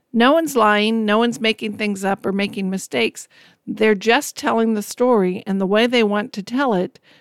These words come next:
to make the point that they want to make. Well, biblical authors do the same things. I approach these situations with the assumption that the authors are reliable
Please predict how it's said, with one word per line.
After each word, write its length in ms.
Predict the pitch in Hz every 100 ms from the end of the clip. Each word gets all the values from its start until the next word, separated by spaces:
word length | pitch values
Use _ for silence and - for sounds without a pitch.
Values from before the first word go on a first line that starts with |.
| _
to 100 | -
make 240 | 214 226 220
the 100 | 220
point 520 | - 320 277 208 -
that 160 | 202 -
they 100 | 208
want 240 | - -
to 100 | 208
make. 500 | 220 196 - _ _ _ _ _ _ _
Well, 140 | 233 226
biblical 460 | 220 269 302 294
authors 520 | 269 214 220 233 220
do 140 | - 196
the 120 | 202
same 300 | - 190 185
things. 640 | 180 233 190 - - - _ _ _ _ _ _ _ _ _ _ _ _ _ _
I 200 | - 240
approach 440 | 320 - 285 277 -
these 200 | 202 196
situations 840 | - 190 - 196 175 - 185 175
with 140 | 175
the 120 | 190 202
assumption 640 | 202 226 233 - 233 226
that 160 | 208
the 140 | 208 208
authors 520 | 202 208 208 233 220
are 160 | - 190
reliable 760 | 190 185 185 208 220 233 240